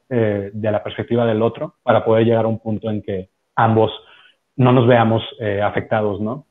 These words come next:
Em, ese creo que es una de las cosas que les compartiría, ¿no? A-, aprendan, busquen, lean,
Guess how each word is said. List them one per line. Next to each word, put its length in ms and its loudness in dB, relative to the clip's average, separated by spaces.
Em, 540 0
ese 260 2
creo 180 4
que 80 4
es 100 2
una 140 2
de 60 2
las 120 2
cosas 220 0
que 80 -4
les 100 -2
compartiría, 580 -6
¿no? 200 -4
A-, 160 0
aprendan, 540 2
busquen, 420 2
lean, 460 0